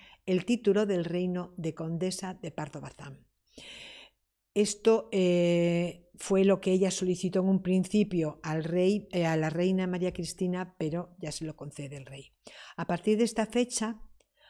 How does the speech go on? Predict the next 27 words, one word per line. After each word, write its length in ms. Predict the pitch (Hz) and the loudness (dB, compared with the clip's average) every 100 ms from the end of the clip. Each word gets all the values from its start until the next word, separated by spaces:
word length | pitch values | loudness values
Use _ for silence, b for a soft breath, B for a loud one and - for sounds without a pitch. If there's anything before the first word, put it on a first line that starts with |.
| b | b
vamos 320 | - 196 220 214 | -2 0 2 0
a 80 | |
ver 300 | 202 226 226 | 2 2 2
que 140 | - 175 | -2 -2
existen 640 | 170 226 214 - 202 196 | 0 0 0 0 2 2
dos 240 | 196 196 - | 0 0 -2
títulos, 640 | 214 190 165 151 - - _ _ B B B _ - | -2 -2 -4 -4 -10 -12 _ _ B B B _ -2
porque 460 | 175 170 180 175 | -2 0 0 0
existe 560 | 185 - 208 202 160 156 180 | -2 0 0 0 -2 -2 -4
el 160 | 160 | -2
título 340 | 220 214 233 220 | -2 0 2 2
pontificio 600 | 214 208 196 233 - 165 | 2 0 0 0 0 -2
de 100 | 156 | -2
conde 240 | 190 190 | -2 0
de 140 | 196 180 | 0 0
Pardo 260 | 202 214 | 0 0
Bazán 480 | 214 214 202 202 208 B B B | 0 0 0 -2 -4 B B B
y 160 | 196 180 | 0 2
el 180 | 170 165 | 2 2
título 720 | 220 214 202 190 190 185 - | 0 2 2 6 6 4 -4
de 180 | 185 160 | -4 -4
Castilla 640 | 151 143 - 220 190 180 190 - b b b - | -4 -6 2 2 4 -2 -4 -16 b b b -4
de, 420 | 165 165 160 160 | 0 4 4 2
del 560 | 180 165 156 156 156 160 | 0 2 2 2 0 0
rey 240 | 175 180 | 2 4
Alfonso 460 | 170 170 170 - 147 | 2 -2 -8 -8 -8
trece. 500 | 147 151 - 147 | -10 -10 -12 -14